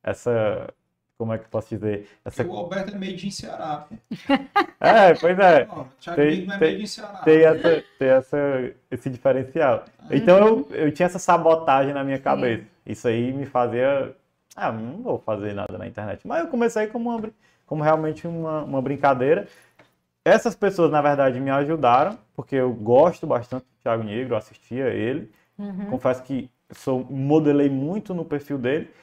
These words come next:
Speaker 1: mas como o Carlos falou, eu sou do Ceará, sou nordestino, a minha forma de falar é totalmente diferente. A gente
Speaker 3: A
Speaker 1: tem
Speaker 3: linguagem, o perfil dos investidores
Speaker 1: Perfil.
Speaker 3: aqui são completamente
Speaker 1: Exatamente.
Speaker 3: diferentes.
Speaker 1: E aí o que foi que eu pensei e percebi durante a jornada,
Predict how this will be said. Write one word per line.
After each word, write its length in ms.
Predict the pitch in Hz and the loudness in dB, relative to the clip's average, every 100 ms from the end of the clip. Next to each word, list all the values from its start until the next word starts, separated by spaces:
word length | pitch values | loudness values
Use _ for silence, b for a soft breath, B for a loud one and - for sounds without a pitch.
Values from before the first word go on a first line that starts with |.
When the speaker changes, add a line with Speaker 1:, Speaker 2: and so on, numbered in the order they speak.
| b b | b b
Speaker 1:
mas 240 | 208 269 247 | -2 -2 -2
como 220 | 240 240 | -4 -6
o 20 | |
Carlos 300 | 233 214 208 | -2 -2 -2
falou, 480 | 214 247 175 117 - _ _ _ _ _ _ _ _ _ _ _ | -4 -2 -2 -4 -10 _ _ _ _ _ _ _ _ _ _ _
eu 120 | 117 | -8
sou 160 | - 135 | -4 -4
do 60 | |
Ceará, 520 | 135 165 143 110 135 131 | -2 0 2 4 2 0
sou 180 | 127 | -4
nordestino, 960 | 127 143 139 120 - 113 135 123 110 98 _ _ - - | -6 -6 -6 -8 -10 -8 -6 -8 -10 -14 _ _ -20 -12
a 120 | 113 | -4
minha 180 | 123 120 | -2 -2
forma 300 | - 127 143 | -2 -2 -4
de 80 | |
falar 380 | - 127 113 117 | -4 0 0 0
é 40 | 120 | -2
totalmente 480 | - 156 156 - | -6 -10 -10 -12
diferente. 760 | 135 127 135 110 110 147 - 117 | -16 -6 -4 -4 -4 -8 -10 -10
A 60 | |
gente 200 | 110 113 - _ | -10 -10 -14 _
Speaker 3:
A 120 | 196 | -6
Speaker 1:
tem 80 | 220 | -4
Speaker 3:
linguagem, 460 | 233 214 208 214 - | -4 -4 -2 -2 -4
o 100 | 247 | -12
perfil 800 | - 269 269 - - 269 285 269 | -4 -4 -4 -12 -8 -6 -4 -4
dos 240 | 214 226 214 | -8 -12 -10
investidores 580 | 202 208 - 196 190 | -10 -10 -10 -8 -6
Speaker 1:
Perfil. 400 | 127 - 123 120 120 | -6 -4 -4 -2 -4
Speaker 3:
aqui 80 | |
são 160 | 190 185 | -8 -12
completamente 440 | 208 190 190 214 208 | -12 -10 -10 -4 -2
Speaker 1:
Exatamente. 540 | 113 151 180 151 117 | -2 -2 -4 -4 -8
Speaker 3:
diferentes. 340 | - - _ _ | -14 -20 _ _
Speaker 1:
E 80 | 131 | 4
aí 180 | 160 202 | 4 4
o 40 | |
que 60 | 185 | 2
foi 120 | 208 | 0
que 60 | 202 | 0
eu 60 | |
pensei 680 | 196 196 190 - 170 143 - | -4 -8 -8 -2 0 0 -2
e 80 | 151 | -6
percebi 680 | - 175 180 175 143 160 202 | 2 0 2 0 2 0 0
durante 440 | 185 175 165 165 | 0 0 0 -4
a 60 | 165 | -4
jornada, 600 | 151 151 151 127 104 - | -4 -4 -2 0 -2 -6